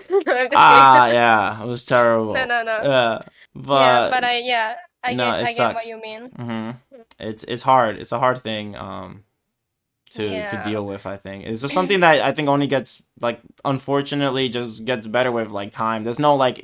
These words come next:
Speaker 2: definite time or answer. It's just something you have to keep dealing with until, until
Speaker 1: Mm,
Speaker 2: you s-,
Speaker 1: yeah.
Speaker 2: you get more familiar with the language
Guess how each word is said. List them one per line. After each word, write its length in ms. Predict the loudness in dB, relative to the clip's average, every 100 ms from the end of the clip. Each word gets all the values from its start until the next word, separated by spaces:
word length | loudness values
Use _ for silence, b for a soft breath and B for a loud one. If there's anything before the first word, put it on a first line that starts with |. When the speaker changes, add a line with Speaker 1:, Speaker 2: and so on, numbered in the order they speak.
| -4
Speaker 2:
definite 440 | -2 -2 -4 -8
time 320 | -6 -6 -6 -6
or 80 | -4
answer. 420 | -2 -2 -6 -8
It's 120 | -8
just 120 | -8
something 280 | -8 -8 -8
you 100 | -6
have 160 | -6 -8
to 100 | -12
keep 240 | -12 -12
dealing 300 | -10 -8 -8
with 200 | -10 -12 -14
until, 440 | -14 -12 -12 -14 _ _ _ _ _ _ _
until 600 | -12 -10 -8 -8 -4 -2
Speaker 1:
Mm, 140 | -4 -8
Speaker 2:
you 320 | -8 -8 -8
s-, 120 | -8
Speaker 1:
yeah. 380 | -8 -8 -12 -16 -20 _
Speaker 2:
you 160 | -10 -2
get 320 | 4 4 4
more 160 | 0
familiar 540 | -2 -2 0 0 0 0
with 140 | -4
the 100 | -6
language 640 | -6 -8 -10 -12 -14 -20